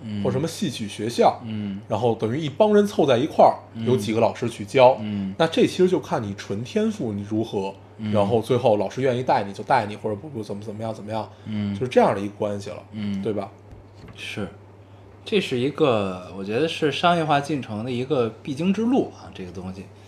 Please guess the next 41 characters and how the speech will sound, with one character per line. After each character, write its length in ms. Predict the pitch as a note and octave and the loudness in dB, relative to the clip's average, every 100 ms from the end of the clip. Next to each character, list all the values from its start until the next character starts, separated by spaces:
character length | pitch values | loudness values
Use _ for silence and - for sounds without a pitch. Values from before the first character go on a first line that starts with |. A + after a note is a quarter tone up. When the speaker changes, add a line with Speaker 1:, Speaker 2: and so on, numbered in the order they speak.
| C3 | -10
Speaker 2:
嗯。 320 | A#2 A2 G#2+ | -8 -6 -6
Speaker 1:
但 140 | F#3 F3 | -2 0
是 100 | D3 | 0
我 180 | G#2 | 0
觉 200 | F#2+ G#2 | -2 0
得 480 | C#3 E3 B2+ A2+ G#2+ G#2 | 4 4 4 2 -2 -4
这 140 | - C#3+ | -6 -4
种 180 | A2+ | -4
传 260 | F#2+ G#2 B2 | -4 -6 -4
统 180 | E3 G#2+ | -4 -6
的 80 | F2+ | -4
师 200 | - E3+ | -4 -4
徒 160 | D3 | -4
之 140 | D3 D#3+ | -4 -2
间 180 | E3+ D#3+ | -2 -4
的 60 | |
关 240 | A#2+ E3 D#3 | -4 -4 -2
系 100 | B2+ | -6
应 80 | |
该 120 | D3+ E3 | -4 -4
不 180 | A#2 | -6
会 340 | B2 D#3 G#2 F#2 - - - - - - - | -2 0 0 -2 -10 -20 -20 -20 -20 -20 -12
完 200 | - G#2+ | -2 2
全 200 | A3 C3 | 2 0
的 80 | A#2 | -2
消 220 | A#2+ F#3 | 0 4
亡。 220 | G3 D3 - - - - - | 4 2 -4 -18 -20 -20 -6
Speaker 2:
嗯。 300 | C3+ C3+ A2 | -2 0 -2
Speaker 1:
你 80 | G#2 | -2
明 120 | F#2+ | -4
白 160 | F2+ F#2 | -4 -4
吗？ 40 | G#2+ | 0
Speaker 2:
嗯。 20 | |
Speaker 1:
就 100 | F3 | 4
是 60 | D3+ | 4
我 120 | A2 | 4
觉 80 | C3 | 2
得 60 | |
这 160 | F#3 F#3+ | 4 2
事 140 | G3+ | 4
儿， 160 | E3+ | 2